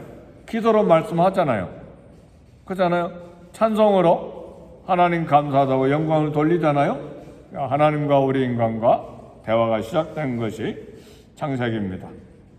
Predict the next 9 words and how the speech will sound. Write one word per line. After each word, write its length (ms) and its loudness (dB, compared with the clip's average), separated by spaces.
예, 120 -16
이런 320 2
대화, 440 4
하나님과 480 4
인간의 420 2
대화만 420 2
시작된 460 -2
것이 180 -2
아니고 680 -4